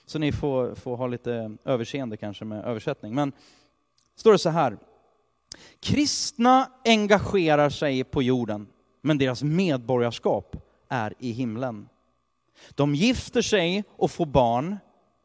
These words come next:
men de dödar inte oönskade barn. De förföljs av alla, men de är älskade av alla. De delar sina bord med alla, men de delar inte sin säng med någon utanför äktenskapet", ska det stå.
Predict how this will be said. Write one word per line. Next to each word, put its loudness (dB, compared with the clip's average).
men 4
de 4
dödar 6
inte -2
oönskade -6
barn. -8
De 6
förföljs 4
av 0
alla, 6
men 2
de 6
är 4
älskade 2
av 8
alla. 0
De 2
delar 2
sina 0
bord 2
med 0
alla, 4
men 0
de 2
delar 4
inte 0
sin -2
säng 0
med 0
någon 4
utanför 4
äktenskapet", -2
ska -8
det -4
stå. -8